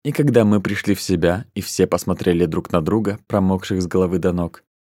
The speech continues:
в воздухе витало ощущение, что назревает дюжина гроз, готовых разразиться молниями. Я подумал, что должно что-то произойти, чтобы отвлечь этих людей от размышлений о своих проблемах. И, как я и думал,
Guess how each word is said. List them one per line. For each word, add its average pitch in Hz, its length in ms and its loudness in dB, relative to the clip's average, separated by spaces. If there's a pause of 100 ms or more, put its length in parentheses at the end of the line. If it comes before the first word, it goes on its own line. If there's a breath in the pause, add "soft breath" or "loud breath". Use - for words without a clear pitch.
(480)
в 87 80 2
воздухе 156 540 2
витало 156 360 4
ощущение, 113 600 0
что - 260 -2
назревает 120 720 2
дюжина 98 400 2
гроз, 90 500 -2
готовых 95 600 -2
разразиться 120 640 -2
молниями. 82 680 -4 (1080)
Я 82 180 2
подумал, 87 420 2
что 104 200 0
должно 107 320 0
что-то 117 260 -2
произойти, 113 560 0
чтобы 117 320 -2
отвлечь 110 420 -2
этих 92 260 -6
людей 87 300 0
от - 220 -6
размышлений 90 600 -2
о - 80 -6
своих - 300 -4
проблемах. 98 540 -4 (760)
И, 92 80 -2
как - 280 -2
я 175 80 4
и 170 80 4
думал, 120 360 0